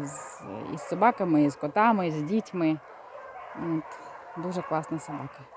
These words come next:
Альба! Альба! Іди сюди.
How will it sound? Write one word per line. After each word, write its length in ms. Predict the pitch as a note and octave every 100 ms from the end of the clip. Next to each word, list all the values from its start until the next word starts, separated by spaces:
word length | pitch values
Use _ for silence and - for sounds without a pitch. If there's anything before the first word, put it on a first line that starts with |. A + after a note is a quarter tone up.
| -
Альба! 340 | F#3+ A#3 G3 G3+ - - - - - - - - -
Альба! 360 | - B3 A#3+ A3 - - - - - - - -
Іди 80 | F#3
сюди. 220 | - F3